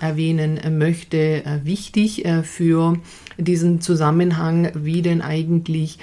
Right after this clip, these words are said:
das Entgelttransparenzgesetz und, ähm, ja, andere gesetzliche Regelungen, insbesondere das A G G, das Allgemeine Gleichbehandlungsgesetz,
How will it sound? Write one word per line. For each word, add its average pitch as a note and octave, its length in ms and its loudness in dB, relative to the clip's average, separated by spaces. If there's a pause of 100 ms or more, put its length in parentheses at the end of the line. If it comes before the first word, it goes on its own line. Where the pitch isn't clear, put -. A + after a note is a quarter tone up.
(180)
das E3 140 -10
Entgelttransparenzgesetz D#3+ 1500 -2
und, D#3 500 -2
ähm, D3 560 -2 (100)
ja, D#3 360 -4 (540)
andere E3+ 380 4
gesetzliche D#3 600 -2
Regelungen, F3 540 2
insbesondere D3+ 800 -2
das D3 300 -6
A C#3+ 140 -4
G C#3 200 -4
G, F#3 420 2
das E3 220 -10
Allgemeine D3 580 -4
Gleichbehandlungsgesetz, E3 1400 -2